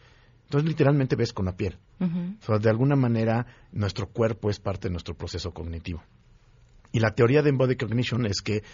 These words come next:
Speaker 1: si nuestro cuerpo es parte del proceso cognitivo, nos-, es, el espacio que moldea y modifica tu cuerpo es parte de tu proceso cognitivo.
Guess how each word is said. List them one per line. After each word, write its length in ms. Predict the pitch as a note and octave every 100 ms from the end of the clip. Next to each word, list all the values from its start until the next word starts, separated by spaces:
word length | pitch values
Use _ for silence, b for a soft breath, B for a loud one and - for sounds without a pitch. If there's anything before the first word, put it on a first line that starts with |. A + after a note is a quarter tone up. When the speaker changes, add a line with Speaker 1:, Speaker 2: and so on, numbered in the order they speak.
| B
Speaker 1:
si 220 | - -
nuestro 240 | G2+ F#2 F#2+
cuerpo 420 | - B2+ - A#2
es 120 | G#2
parte 280 | - F#2+ G#2
del 120 | F2+
proceso 340 | E2 E2+ E2+ F#2+
cognitivo, 560 | E2 E2 D#2+ D#2+ A#2 -
nos-, 220 | - - - - -
es, 220 | - - - - -
el 140 | F#2+
espacio 540 | F#2+ - - A#2+ B2 -
que 240 | G2 F2 B B B B
moldea 760 | G2+ G#2 G2+ G#2 G#2+ G2 E2 -
y 240 | - E2+ E2
modifica 500 | F2+ F2 E2 G#2+ F#2+
tu 120 | G#2+
cuerpo 420 | - F2+ E2 B2+ -
es 160 | A#2 -
parte 320 | - A2 F#2
de 100 | D#2
tu 160 | D#2+
proceso 360 | D#2 D2+ F2 E2+
cognitivo. 500 | F2 E2+ D#2+ E2+ E2